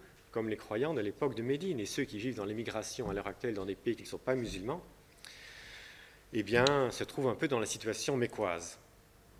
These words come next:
Euh, ces, ces situations créent des tensions dans la définition de, de la foi. Euh, ces tensions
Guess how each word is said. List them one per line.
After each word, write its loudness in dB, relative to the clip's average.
Euh, -6
ces, 2
ces 0
situations -2
créent -2
des -4
tensions -2
dans -4
la -2
définition -2
de, -2
de -2
la 0
foi. -4
Euh, -4
ces 0
tensions 2